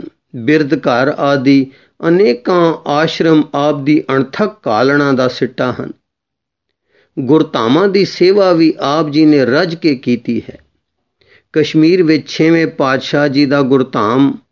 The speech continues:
ਸਿੰਘਪੁਰੇ ਤੇ ਹਿਮਾਲਿਆ ਦੀ ਚੋਟੀ ਤੇ ਸ੍ਰੀ ਹੇਮਕੁੰਟ ਸਾਹਿਬ ਆਪ ਦੇ ਗੁਰੂ ਪਿਆਰ ਦਾ ਸਬੂਤ ਹਨ। ਪੰਥ ਦੀ ਆਰਥਿਕ ਔਕੜ ਨੂੰ ਦੂਰ ਕਰਨ ਲਈ ਜੋ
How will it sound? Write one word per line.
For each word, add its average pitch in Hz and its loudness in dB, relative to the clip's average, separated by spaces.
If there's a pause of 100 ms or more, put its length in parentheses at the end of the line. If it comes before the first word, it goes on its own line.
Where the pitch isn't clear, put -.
(540)
ਸਿੰਘਪੁਰੇ 156 2
ਤੇ 135 0
ਹਿਮਾਲਿਆ 127 2
ਦੀ 139 0
ਚੋਟੀ 147 2
ਤੇ 139 2
ਸ੍ਰੀ 147 0
ਹੇਮਕੁੰਟ 143 0
ਸਾਹਿਬ 135 -4 (600)
ਆਪ 151 -2
ਦੇ 147 2
ਗੁਰੂ 156 4
ਪਿਆਰ 135 0
ਦਾ 127 0
ਸਬੂਤ 120 0
ਹਨ। 95 -12 (1120)
ਪੰਥ 202 0
ਦੀ 175 0 (120)
ਆਰਥਿਕ 156 -2
ਔਕੜ 147 0
ਨੂੰ 147 2
ਦੂਰ 143 4
ਕਰਨ 147 0
ਲਈ 127 2 (360)
ਜੋ 143 0